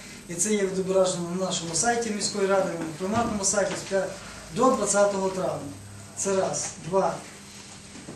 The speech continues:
В п'ятницю або в суботу, е,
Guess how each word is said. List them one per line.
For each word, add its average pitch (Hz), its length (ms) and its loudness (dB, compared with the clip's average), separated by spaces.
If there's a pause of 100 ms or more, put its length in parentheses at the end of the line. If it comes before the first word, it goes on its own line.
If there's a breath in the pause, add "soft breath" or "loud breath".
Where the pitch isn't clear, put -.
(500)
В - 280 0
п'ятницю 240 600 4 (100)
або 214 240 0
в 226 60 0
суботу, 214 640 2
е, - 680 -12